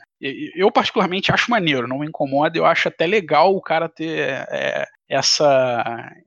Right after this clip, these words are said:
esse cuidado, entre aspas, né, de mostrar a criatura como a criatura é.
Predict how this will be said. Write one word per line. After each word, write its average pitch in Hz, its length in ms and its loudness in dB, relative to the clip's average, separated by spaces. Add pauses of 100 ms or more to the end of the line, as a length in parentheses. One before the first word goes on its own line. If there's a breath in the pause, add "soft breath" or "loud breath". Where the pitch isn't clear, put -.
esse - 160 -2
cuidado, 175 520 2
entre 135 240 -8
aspas, 147 420 -4
né, 139 220 -4
de 127 280 -10
mostrar 139 600 -4
a 160 60 0
criatura 165 500 -6
como 196 260 -6
a 185 60 -6
criatura 196 560 -2
é. 139 160 0